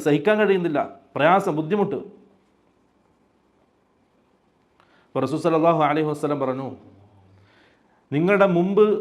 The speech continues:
ഒരു സമൂഹം ഉണ്ടായിരുന്നു, അവർ അള്ളാഹിൻ്റെ മാർഗത്തിൽ പണിയെടുത്തു, ദീനിന് വേണ്ടി പണിയെടുത്തു, സമയം ചിലവഴിച്ചു. അവർ ആ സമൂഹം ചെയ്തത് അവരെ മണ്ണിൽ കുഴിച്ചിട്ട്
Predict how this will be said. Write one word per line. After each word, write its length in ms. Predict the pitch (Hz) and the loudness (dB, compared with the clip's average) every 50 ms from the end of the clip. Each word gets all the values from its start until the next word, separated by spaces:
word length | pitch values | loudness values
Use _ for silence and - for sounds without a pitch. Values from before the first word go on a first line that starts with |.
| - - - - - 147 | -6 -10 -14 -14 -6 -4
ഒരു 100 | 143 151 151 | -4 -2 -2
സമൂഹം 260 | 151 143 151 160 156 156 | -2 -2 0 0 0 0
ഉണ്ടായിരുന്നു, 420 | 147 139 139 127 117 110 98 - - - _ _ _ _ _ _ _ _ _ _ _ _ _ _ _ _ _ _ _ _ _ _ _ _ _ _ _ _ _ _ _ - - 127 | 0 -2 -2 -2 -4 -8 -12 -14 -20 -20 _ _ _ _ _ _ _ _ _ _ _ _ _ _ _ _ _ _ _ _ _ _ _ _ _ _ _ _ _ _ _ -4 0 2
അവർ 180 | 143 165 180 190 196 190 170 98 - - 131 | 4 4 4 4 4 2 0 -2 -6 -6 0
അള്ളാഹിൻ്റെ 300 | 139 160 175 175 180 175 165 | 4 4 4 4 4 4 4
മാർഗത്തിൽ 400 | 151 165 175 165 175 170 170 170 160 - | 4 4 4 2 0 -2 -2 -4 -2 0
പണിയെടുത്തു, 420 | 156 151 165 165 156 147 147 - 131 131 | 0 0 0 0 -2 -4 -4 -4 -6 -4
ദീനിന് 260 | 135 160 180 196 196 185 180 | -2 0 0 0 2 0 0
വേണ്ടി 160 | 180 170 170 - 165 | 0 0 -2 -2 -2
പണിയെടുത്തു, 400 | 156 165 170 160 143 143 139 123 - 139 | -2 -2 -2 -2 -4 -4 -6 -4 -4 -2
സമയം 220 | 143 160 180 185 170 | -2 -2 -2 0 0
ചിലവഴിച്ചു. 420 | 180 170 165 160 147 - - - - - _ _ _ _ _ _ _ _ _ _ _ _ _ _ _ _ _ _ _ _ _ _ _ _ _ _ - _ _ - - - 131 | 0 0 0 -2 -4 -6 -8 -12 -20 -20 _ _ _ _ _ _ _ _ _ _ _ _ _ _ _ _ _ _ _ _ _ _ _ _ _ _ -20 _ _ -10 -4 -2 0
അവർ 160 | 139 165 170 170 | 2 4 4 4
ആ 20 | 175 170 - | 4 4 2
സമൂഹം 320 | 156 156 165 175 175 180 175 175 165 | -2 0 0 0 0 0 0 0 0
ചെയ്തത് 400 | 151 160 165 185 180 165 185 202 233 - - - - - _ _ _ _ _ _ _ _ _ _ _ _ _ _ _ _ _ _ _ _ _ _ _ _ _ _ _ _ _ - 131 | 0 2 2 0 0 2 0 0 0 -4 -8 -14 -20 -20 _ _ _ _ _ _ _ _ _ _ _ _ _ _ _ _ _ _ _ _ _ _ _ _ _ _ _ _ _ 0 2
അവരെ 200 | 139 160 170 170 165 156 | 4 6 4 4 6 6
മണ്ണിൽ 300 | 156 165 175 196 202 202 190 - | 4 4 4 0 0 -2 0 2
കുഴിച്ചിട്ട് 560 | 170 160 170 175 170 - 208 175 - 190 185 | 4 4 4 4 4 4 2 4 4 4 2